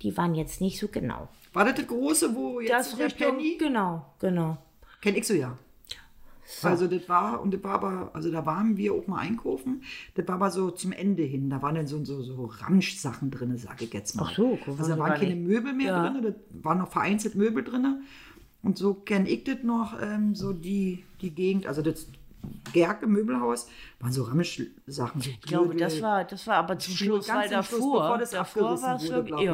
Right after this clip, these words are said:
Speaker 1: ja,
Speaker 2: bevor das
Speaker 1: ja.
Speaker 2: abgerissen wurde, weil da war ich drinne. Möbelhaus als solche kenn ich nicht, aber es stand da immer noch dran, aber ich kenn das Gebäude.
Speaker 1: Genau, genau, und das war sozusagen,
Speaker 2: Okay.
Speaker 1: äh, ähm, so, und die beiden waren jetzt nicht so richtig dicke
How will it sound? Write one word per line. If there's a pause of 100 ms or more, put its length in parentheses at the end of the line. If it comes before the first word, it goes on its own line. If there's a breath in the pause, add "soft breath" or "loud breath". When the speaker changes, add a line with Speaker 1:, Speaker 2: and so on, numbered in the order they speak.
Speaker 1:
ja,
Speaker 2:
bevor
das
Speaker 1:
ja.
Speaker 2:
abgerissen
wurde,
weil
da
war
ich
drinne. (340 loud breath)
Möbelhaus
als
solche
kenn
ich
nicht,
aber
es
stand
da
immer
noch
dran,
aber (280)
ich
kenn
das
Gebäude.
Speaker 1:
Genau, (120)
genau,
und
das
war
sozusagen,
Speaker 2:
Okay. (920 loud breath)
Speaker 1:
äh,
ähm, (360)
so,
und
die
beiden
waren
jetzt
nicht
so
richtig (560)
dicke